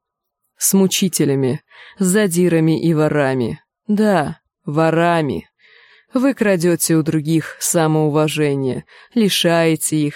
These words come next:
спокойствия духа. Мистер Нат орк, и я слышал, что он одними словами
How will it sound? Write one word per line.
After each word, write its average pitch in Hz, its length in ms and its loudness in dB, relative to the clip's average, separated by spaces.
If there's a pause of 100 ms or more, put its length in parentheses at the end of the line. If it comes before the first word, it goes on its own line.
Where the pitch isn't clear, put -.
(120)
спокойствия 147 840 -2
духа. 139 560 -4 (680)
Мистер 190 560 0
Нат 180 460 0
орк, - 540 -4 (280)
и 247 100 0
я 214 260 2
слышал, 165 540 0
что - 260 -2
он 170 200 0
одними 214 480 2
словами 185 680 0